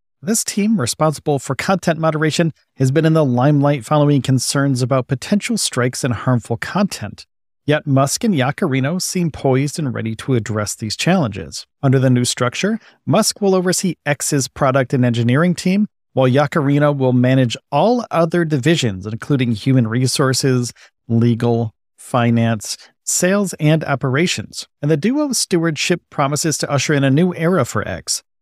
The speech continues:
potentially refining the norms of social media engagement and safety. Now, Yaccarino has also disclosed plans to recruit a new leader for brand safety and suitability. But what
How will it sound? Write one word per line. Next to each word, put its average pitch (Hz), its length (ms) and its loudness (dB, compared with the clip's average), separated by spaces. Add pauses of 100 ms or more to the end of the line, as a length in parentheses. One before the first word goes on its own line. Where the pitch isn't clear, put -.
(140)
potentially 147 600 0
refining 135 760 0
the 113 140 -2
norms 123 420 2
of 120 100 -2
social 139 320 0
media 131 320 2
engagement 117 520 -2
and 113 100 -6
safety. 147 540 -2 (200)
Now, 113 120 -2
Yaccarino 214 680 0
has 160 220 0
also 143 380 -2
disclosed 127 600 0 (300)
plans 196 300 2
to 269 80 -2
recruit 208 360 0
a 180 60 4
new 160 160 2
leader 147 480 0 (220)
for 131 100 0
brand 139 340 0
safety 185 560 -4 (120)
and 147 120 0
suitability. 131 800 0 (340)
But 139 200 0
what 143 320 0